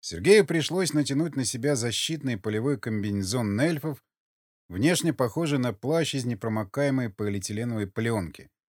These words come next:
но способный, по словам Лавана, выдержать удар крупнокалиберной пули.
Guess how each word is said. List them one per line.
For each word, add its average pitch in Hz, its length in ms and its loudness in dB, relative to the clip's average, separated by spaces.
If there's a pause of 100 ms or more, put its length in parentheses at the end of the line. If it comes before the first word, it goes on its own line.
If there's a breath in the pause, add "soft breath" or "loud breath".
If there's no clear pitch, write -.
(380)
но 147 280 4
способный, 180 720 2
по 127 120 -2
словам 123 440 2
Лавана, 147 680 4 (260)
выдержать 160 600 0
удар 135 340 4
крупнокалиберной 113 1120 0
пули. 82 480 -8